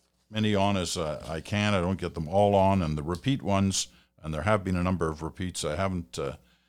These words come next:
uh, haven't been doing yet. Doesn't mean I won't at some point, but I just wanna get first-timers on there,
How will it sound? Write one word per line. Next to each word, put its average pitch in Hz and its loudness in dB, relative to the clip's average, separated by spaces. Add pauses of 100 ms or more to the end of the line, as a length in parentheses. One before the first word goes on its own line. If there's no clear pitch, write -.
(400)
uh, 73 -8
haven't 110 4
been 107 6
doing 95 4
yet. 110 0
Doesn't 95 -4
mean 92 0
I 80 -4
won't 67 -8 (140)
at - -20
some 65 -8
point, 69 -16
but 71 -12
I 76 -6
just - -8
wanna 71 -6
get 78 -6
first-timers 69 -6
on 65 -6
there, 62 -8